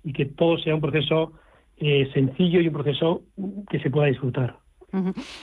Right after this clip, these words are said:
Speaker 2: Hablando del ahorro, porque eso es algo que, viendo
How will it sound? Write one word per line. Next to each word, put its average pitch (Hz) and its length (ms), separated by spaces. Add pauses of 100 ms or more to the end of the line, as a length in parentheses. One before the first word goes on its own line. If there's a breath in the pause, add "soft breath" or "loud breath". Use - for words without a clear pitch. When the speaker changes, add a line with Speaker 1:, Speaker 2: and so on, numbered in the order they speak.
Speaker 2:
Hablando 262 440
del 269 180
ahorro, 190 420
porque 196 300
eso 226 120
es 208 120
algo 220 380
que, 185 280
viendo 214 720